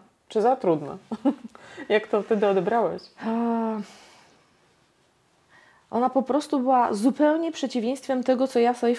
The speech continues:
Speaker 2: włożyłam do głowy i co włożyły mi do głowy moje kochane położne, które były dużą pomocą podczas, y, połogu.
Speaker 1: Mhm. A tytuł tej książki, pamiętasz, czego dotyczył? Bo ja
Speaker 2: Tak.
Speaker 1: pamiętam.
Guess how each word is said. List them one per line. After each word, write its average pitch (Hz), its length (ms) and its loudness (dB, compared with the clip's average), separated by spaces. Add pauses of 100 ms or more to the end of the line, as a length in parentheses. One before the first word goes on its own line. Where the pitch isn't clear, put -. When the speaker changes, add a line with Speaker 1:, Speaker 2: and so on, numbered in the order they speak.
Speaker 2:
włożyłam 220 520 2
do 208 100 4
głowy 240 300 2
i 269 40 -2
co 240 140 -2
włożyły 214 360 2
mi 240 120 0
do 214 100 4
głowy 208 260 -2
moje 202 220 -2
kochane 190 340 -6
położne, 190 480 -6
które 208 280 -2
były 185 280 -2
dużą 214 360 -2
pomocą 185 460 -4
podczas, - 480 -14
y, 170 200 -8 (340)
połogu. 180 240 0 (140)
Speaker 1:
Mhm. 147 40 -14 (260)
A 185 100 -6
tytuł 202 360 0
tej 202 160 -6
książki, 190 440 -10
pamiętasz, 185 520 -12
czego 196 220 0
dotyczył? 208 460 -2 (300)
Bo 226 100 2
ja 220 180 6
Speaker 2:
Tak. 240 60 -8
Speaker 1:
pamiętam. 202 840 2